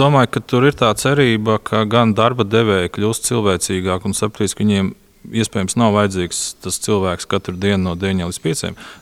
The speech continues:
bet tas ir optimists skatījums. Tāds pesimistisks būtu, <laughs> ka tie cilvēki tagad sēdēs mājās, bet viņi būs piekauti saviem datoriem un no viņiem izspiedīs visu attālinātā veidā, un viņi, tas, ko viņi pazaudēs, ir kaut kāda mājas telpa. Respektīvi,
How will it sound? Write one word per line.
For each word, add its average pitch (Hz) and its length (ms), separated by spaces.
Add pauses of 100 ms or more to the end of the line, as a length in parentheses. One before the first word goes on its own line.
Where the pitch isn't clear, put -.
bet 104 180
tas 135 160
ir 107 140
optimists 95 480
skatījums. 85 500
Tāds - 240
pesimistisks 101 720
būtu, 104 320 (380)
<laughs> - 400
ka - 100
tie 107 140
cilvēki 104 580
tagad 101 240
sēdēs 101 400
mājās, 107 400
bet 92 220
viņi 98 340
būs 92 240
piekauti 92 480
saviem 90 320
datoriem 90 560
un 90 160 (160)
no 92 160
viņiem 95 380
izspiedīs 90 560
visu 101 240
attālinātā 80 680
veidā, 92 320
un 85 160
viņi, 85 140
tas, - 160
ko 92 100
viņi 87 140
pazaudēs, 92 560
ir 85 80
kaut 87 180
kāda 87 160
mājas 101 400
telpa. 82 400 (400)
Respektīvi, 117 480